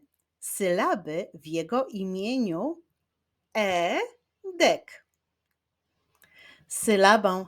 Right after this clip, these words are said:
a jednocześnie literą e może rozpoczynać się, e, wyraz Egipt. Wyklaszczmy sylaby w tym wyrazie. Egipt.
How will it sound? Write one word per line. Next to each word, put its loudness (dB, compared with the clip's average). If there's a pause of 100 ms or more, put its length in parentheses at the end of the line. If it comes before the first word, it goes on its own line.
a 0
jednocześnie 2
literą 0 (120)
e 0 (380)
może 4
rozpoczynać -2
się, -4 (640)
e, -6
wyraz 0 (200)
Egipt. -2 (440)
Wyklaszczmy 0
sylaby 0
w -8
tym -4
wyrazie. 2 (640)
Egipt. -2